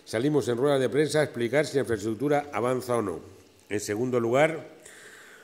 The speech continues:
comprobar que la dotación presupuestaria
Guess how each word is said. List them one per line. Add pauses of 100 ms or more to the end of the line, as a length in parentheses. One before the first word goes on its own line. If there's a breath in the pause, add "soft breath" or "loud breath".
(120 loud breath)
comprobar
que
la
dotación
presupuestaria